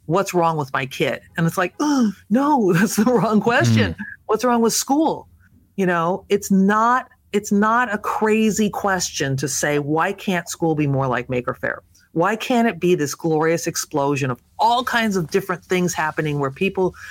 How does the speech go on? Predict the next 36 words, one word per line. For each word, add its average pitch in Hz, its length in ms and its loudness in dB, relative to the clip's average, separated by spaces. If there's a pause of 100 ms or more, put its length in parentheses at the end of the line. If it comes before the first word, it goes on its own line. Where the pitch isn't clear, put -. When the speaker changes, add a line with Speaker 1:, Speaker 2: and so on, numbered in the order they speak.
(440)
Speaker 1:
people's 214 520 0
interests 214 480 2
are 180 80 2
nurtured 165 600 0
and 143 120 -2
they 147 140 0
find 208 560 -2
things 185 240 0
that 151 160 0
are 139 220 0 (240)
important 165 720 -2
and, 139 340 -2
and, 135 380 -2 (340)
you 170 140 0
know, 143 160 0
try 233 340 -2
new 247 220 4
stuff 185 520 0
and, 147 280 0
and 147 420 -2
some 311 180 0
of 330 120 0
it 339 100 0
doesn't 311 300 0
work, 269 440 0
but 190 160 -2
we 247 120 0
try 277 280 0
again." 233 520 2
And, 113 100 4
you 160 100 4
Speaker 2:
Mm-hmm. 185 120 2
Speaker 1:
know, 185 40 2
this - 160 -2
sort 277 180 2
of 214 120 -2